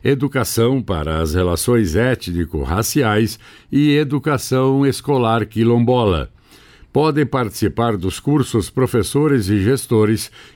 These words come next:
que atuam nas escolas de educação básica de todo o país.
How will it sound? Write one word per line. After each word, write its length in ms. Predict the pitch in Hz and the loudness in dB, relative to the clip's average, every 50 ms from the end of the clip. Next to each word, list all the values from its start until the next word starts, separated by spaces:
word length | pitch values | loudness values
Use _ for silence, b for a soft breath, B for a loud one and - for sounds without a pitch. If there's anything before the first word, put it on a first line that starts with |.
| B | B
que 160 | - 143 151 151 | -2 0 0 2
atuam 560 | 131 - - - 143 156 160 156 143 127 123 | 0 -2 -2 0 0 2 4 4 2 2 2
nas 240 | 120 113 110 104 90 | 2 2 2 2 0
escolas 600 | 104 95 - - - 131 135 135 127 117 101 90 | -2 -4 -4 -2 0 0 2 2 2 0 0 0
de 80 | 87 98 | 0 0
educação 560 | 90 78 87 92 - 98 87 - - 139 143 | 0 -2 -2 -4 -2 -4 -2 -2 -2 -2 0
básica 580 | 131 120 117 117 120 117 104 120 110 127 127 | 0 0 0 0 0 0 -2 -2 -2 -2 -2
de 160 | 117 113 135 113 | 0 0 -2 -2
todo 320 | - - 104 104 104 113 | 0 0 0 2 2 2
o 60 | 110 | 0
país. 640 | - 127 120 127 139 131 107 117 - - - - - | 2 2 2 2 4 2 2 0 -4 -8 -14 -16 -20